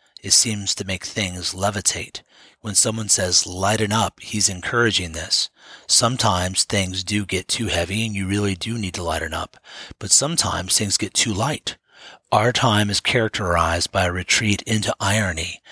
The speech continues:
Everyone wants to remain aloof, to float away from the entangling commitments. We don't want things to stir our emotions too much or tie us down with unsought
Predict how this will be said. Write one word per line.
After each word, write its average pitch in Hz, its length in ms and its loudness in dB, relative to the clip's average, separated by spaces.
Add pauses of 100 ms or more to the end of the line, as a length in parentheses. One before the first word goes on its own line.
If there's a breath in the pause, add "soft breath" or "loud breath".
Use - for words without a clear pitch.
(280 loud breath)
Everyone 104 520 2
wants 87 360 0
to - 120 2
remain 90 460 0
aloof, 85 640 -2 (380 loud breath)
to - 100 -4
float 110 320 4
away 92 480 4
from 101 220 -2
the 95 100 0
entangling 110 720 2
commitments. - 800 -2 (360 loud breath)
We 110 100 4
don't 113 280 2
want 110 300 -2
things 98 340 0
to 101 100 2
stir 101 320 4
our 90 180 4
emotions 95 500 2
too 170 200 2
much - 420 -2 (320 loud breath)
or 104 140 0
tie 107 280 2
us 90 140 2
down 80 460 0
with 87 180 -8 (100)
unsought 92 680 0